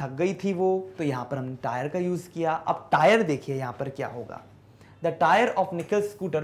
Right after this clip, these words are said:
got punctured on the way।" अब रास्ते में क्या हो चुका था, रास्ते में ये हो चुका था कि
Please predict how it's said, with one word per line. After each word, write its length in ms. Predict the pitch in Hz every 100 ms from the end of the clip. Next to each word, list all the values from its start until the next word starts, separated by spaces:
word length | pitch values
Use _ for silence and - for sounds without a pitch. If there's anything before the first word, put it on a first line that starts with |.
| 147
got 260 | 147 147 -
punctured 420 | 180 180 214 208
on 180 | 139 131
the 100 | 131
way।" 140 | 147 - -
अब 140 | 143
रास्ते 340 | 147 147 -
में 160 | 185 185
क्या 140 | 147 131
हो 180 | 165
चुका 300 | 175 170 180
था, 160 | 175 170 - - - -
रास्ते 300 | 175 - 196
में 120 | 180
ये 100 | 196
हो 120 | 220
चुका 260 | 202 190 190
था 160 | 180 180
कि 180 | 185